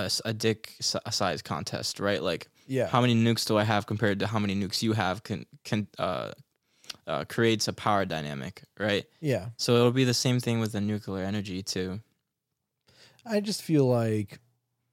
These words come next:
Speaker 2: because it's not like, it's not like uranium and stuff. It's not as reactive as that. So it's not as, like, destructive if it goes wrong. Like, you can, you can, you can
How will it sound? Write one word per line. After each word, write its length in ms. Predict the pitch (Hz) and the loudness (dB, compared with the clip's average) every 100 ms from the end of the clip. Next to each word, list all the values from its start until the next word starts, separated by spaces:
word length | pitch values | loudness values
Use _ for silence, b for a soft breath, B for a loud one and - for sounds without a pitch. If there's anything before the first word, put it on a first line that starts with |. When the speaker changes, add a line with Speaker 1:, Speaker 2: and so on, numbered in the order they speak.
| _ _ _ _ _ _ _ _ | _ _ _ _ _ _ _ _
Speaker 2:
because 260 | 143 180 180 | 2 4 4
it's 180 | 180 | 4
not 340 | 185 202 185 170 | 6 8 8 6
like, 420 | 170 160 135 - - _ _ _ - | 8 8 6 0 -18 _ _ _ -2
it's 140 | 175 | 4
not 160 | 247 208 | 8 8
like 200 | 156 117 | 8 6
uranium 720 | 113 110 104 90 76 64 95 - _ | 2 2 -2 -4 -8 -12 -14 -18 _
and 140 | 101 98 | -10 -6
stuff. 380 | - 58 117 - - | -6 -6 -10 -14 -8
It's 160 | 110 113 | -4 0
not 280 | 139 143 | 2 2
as 120 | 147 127 | 2 2
reactive 500 | 123 117 107 110 98 | 2 2 0 -4 -8
as 80 | 95 | -8
that. 300 | - 67 64 - _ _ _ _ _ - | -10 -10 -10 -16 _ _ _ _ _ -8
So 260 | 120 110 | 0 2
it's 140 | 110 107 | 2 2
not 220 | 123 127 | 0 2
as, 260 | 117 107 | 0 0
like, 340 | 101 98 92 - _ _ _ _ _ - | -2 -4 -6 -10 _ _ _ _ _ -12
destructive 760 | 101 - 87 92 107 127 131 - _ _ - | -10 -8 -8 -4 -2 -2 -4 -16 _ _ -10
if 100 | 104 | -4
it 100 | 104 | -4
goes 300 | 107 107 104 - | -2 -4 -4 -6
wrong. 420 | 113 110 120 147 - _ _ _ _ _ _ _ _ _ - | -4 -2 0 -2 -6 _ _ _ _ _ _ _ _ _ -4
Like, 140 | 113 | 0
you 260 | 120 131 127 | 2 0 0
can, 120 | - | 0
you 80 | 160 | 4
can, 200 | 165 143 | 4 4
you 120 | 170 | 2
can 240 | 180 151 | 4 4